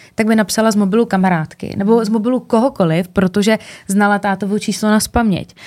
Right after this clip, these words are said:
Takže jako to, že by utekla a vypla si telefon, je fakt divný. S dalším, s kým mluvili, byl samozřejmě ten Bryce, to je jasný. Eh,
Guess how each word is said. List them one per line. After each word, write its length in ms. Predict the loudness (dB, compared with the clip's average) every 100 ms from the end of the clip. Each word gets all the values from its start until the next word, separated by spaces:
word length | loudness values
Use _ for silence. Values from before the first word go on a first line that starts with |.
| -12
Takže 360 | -6 0 2 2 -2 -6
jako 320 | -4 0 0 -2 _ _ _ _
to, 100 | 0
že 120 | 0 2
by 120 | 0
utekla 400 | 0 -2 0 0
a 120 | 0
vypla 260 | -2 0 -2
si 140 | -2
telefon, 560 | 0 0 2 0 -2 -4
je 80 | -4
fakt 240 | -2 -4 -4
divný. 480 | 0 2 2 -4 -12 _ _ _ -20 -18 -6
S 80 | 0
dalším, 320 | 2 2 -2
s 60 | -2
kým 180 | 0
mluvili, 280 | 0 0 0
byl 180 | 0 -2
samozřejmě 460 | 0 0 2 0 0
ten 180 | 2
Bryce, 380 | 2 0 -2 -2
to 80 | 2
je 60 | 2
jasný. 580 | 0 -2 -2 -2 -6 -6
Eh, 60 | 0